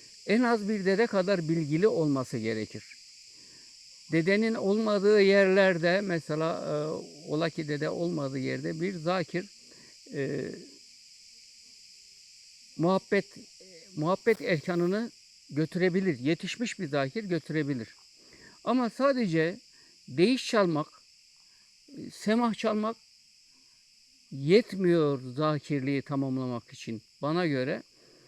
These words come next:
E, bu yüzyılda da maalesef zakir zor yetişiyor. Yetiştirmek çok kolay değil. Çünkü vakıf olması gerekiyor. Bütün değişlere ve semahlara vakıf olması gerekiyor.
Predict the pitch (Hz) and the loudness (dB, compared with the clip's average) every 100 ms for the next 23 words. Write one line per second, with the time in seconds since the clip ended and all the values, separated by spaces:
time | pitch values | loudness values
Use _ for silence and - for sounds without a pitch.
0 | - _ _ - 135 151 247 240 220 190 | -20 _ _ -12 -6 -2 0 0 -2 -2
1 | 220 214 233 220 226 - 160 226 247 - | -2 0 0 0 -2 -2 -2 0 -2 -4
2 | 185 147 175 220 262 226 165 156 202 196 | -4 -2 0 0 -2 -6 -2 2 4 4
3 | 160 147 - 127 110 - _ _ _ _ | 0 -2 -4 -4 -4 -10 _ _ _ _
4 | _ _ 143 143 - 190 214 226 - 247 | _ _ -6 -6 -8 -8 -6 -8 -4 -6
5 | - - 233 254 240 _ _ 156 185 247 | -6 -4 -2 -2 -4 _ _ -2 2 2
6 | 180 113 - - 220 226 240 240 135 156 | 0 -4 -12 -10 -8 -6 -8 -6 -2 -2
7 | - 262 277 226 180 - 147 143 135 143 | -2 -2 0 0 -2 -2 -2 -2 -2 -2
8 | 135 123 143 170 240 240 175 185 175 175 | -4 -6 -8 -6 -2 2 4 2 2 0
9 | 175 214 214 _ _ _ _ - 180 - | 2 0 -4 _ _ _ _ -4 -2 0
10 | 180 185 156 _ _ _ _ - 160 175 | 0 0 -2 _ _ _ _ -4 0 2
11 | 190 165 170 247 240 185 143 - 123 117 | 2 0 -2 -4 -2 0 0 -4 -4 -4
12 | 117 - 123 | -6 -6 -8